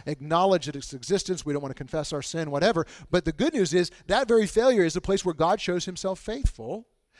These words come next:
and shows his promises to be true. Uh, we are, so where we are, if you remember where we left off in May, is the,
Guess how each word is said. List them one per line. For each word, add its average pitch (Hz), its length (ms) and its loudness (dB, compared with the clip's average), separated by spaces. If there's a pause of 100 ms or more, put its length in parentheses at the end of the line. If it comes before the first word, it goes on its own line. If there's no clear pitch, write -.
(160)
and 170 220 -4
shows 170 380 2
his 170 140 -4
promises 147 680 -8
to - 160 -14
be 123 380 -8 (300)
true. 147 460 -6 (2500)
Uh, 98 280 -12
we 135 180 -6
are, 139 100 -2 (360)
so 160 200 0
where 180 180 8
we 226 160 8
are, 175 240 8
if 175 100 2
you 170 60 -2
remember 170 260 2
where 170 140 6
we 151 140 2
left 170 400 4
off 170 360 4
in 151 200 -4
May, 175 380 -2
is 151 280 -8
the, 139 380 -6